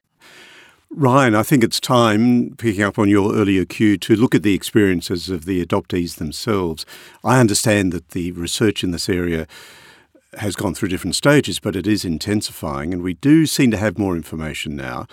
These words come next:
Give us the broad contours, as you understand it, drawing upon your own personal experience, what it meant and what it means now to grow up in, say, North American and European adopted families.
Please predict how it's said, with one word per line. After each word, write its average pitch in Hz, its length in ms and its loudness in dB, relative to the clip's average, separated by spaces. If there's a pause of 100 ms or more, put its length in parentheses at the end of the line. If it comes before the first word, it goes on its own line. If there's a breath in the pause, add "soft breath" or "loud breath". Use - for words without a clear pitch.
(520 loud breath)
Give 220 180 2
us 254 160 0
the - 100 0
broad 147 400 2
contours, 113 720 2
as 101 120 0
you 113 140 6
understand 113 500 2
it, 151 100 -4
drawing 104 300 4
upon 98 260 -2
your 98 160 2
own 95 140 0
personal 107 360 -2
experience, 101 720 -2 (380 soft breath)
what 117 220 0
it 165 120 2
meant 139 640 2 (160)
and 98 180 -2
what 117 140 8
it 135 80 4
means 123 320 6
now 139 200 4
to 117 120 -6
grow 101 240 0
up 101 160 -4
in, 90 320 -2
say, 90 260 -6
North 82 320 -8
American 104 600 -2
and 76 180 -6
European 92 480 -4
adopted 90 400 -8
families. 104 400 0